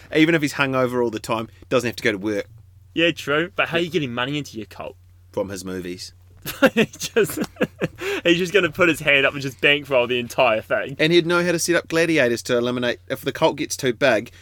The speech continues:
Speaker 1: we have gladiator
Speaker 2: You,
Speaker 1: fights.
Speaker 2: are you gonna do the thumb?
Speaker 1: He,
Speaker 2: <laughs> You
Speaker 1: yeah,
Speaker 2: can do
Speaker 1: he's
Speaker 2: the
Speaker 1: up to
Speaker 2: thumb.
Speaker 1: the thumb. I'm the emperor now.
Speaker 2: Yeah,
Speaker 1: I'm
Speaker 2: yeah.
Speaker 1: Maximus Decimus Meridius.
Speaker 2: And Joaquin Phoenix is actually in that movie as well.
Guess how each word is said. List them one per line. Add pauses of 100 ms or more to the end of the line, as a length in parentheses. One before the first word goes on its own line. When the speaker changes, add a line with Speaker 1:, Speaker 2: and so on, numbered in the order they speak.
(120)
Speaker 1:
we
have
gladiator
Speaker 2:
You,
Speaker 1:
fights.
Speaker 2:
are
you
gonna
do
the
thumb?
Speaker 1:
He, (100)
Speaker 2:
<laughs>
You
Speaker 1:
yeah,
Speaker 2:
can
do
Speaker 1:
he's
Speaker 2:
the
Speaker 1:
up
to
Speaker 2:
thumb.
Speaker 1:
the
thumb. (200)
I'm
the
emperor
now.
Speaker 2:
Yeah,
Speaker 1:
I'm
Speaker 2:
yeah.
Speaker 1:
Maximus
Decimus
Meridius.
Speaker 2:
And
Joaquin
Phoenix
is
actually
in
that
movie
as
well.